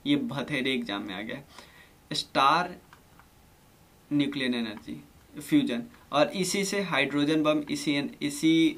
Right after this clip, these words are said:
theory पे बनता है। Hydrogen बम जो बनता है ना, इसी theory पे बनता है। Nuclear fusion याद करिए। Nuclear fusion के अलावा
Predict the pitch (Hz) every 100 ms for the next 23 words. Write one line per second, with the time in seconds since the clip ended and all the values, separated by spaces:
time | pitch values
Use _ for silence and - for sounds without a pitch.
0 | - - 135 139 123 113 117 123 - 123
1 | 127 139 143 151 151 151 151 165 180 135
2 | 117 143 - 123 120 120 120 117 - -
3 | 135 131 151 147 147 139 151 147 143 147
4 | 165 170 - - - 156 160 185 185 196
5 | - 156 147 165 170 151 156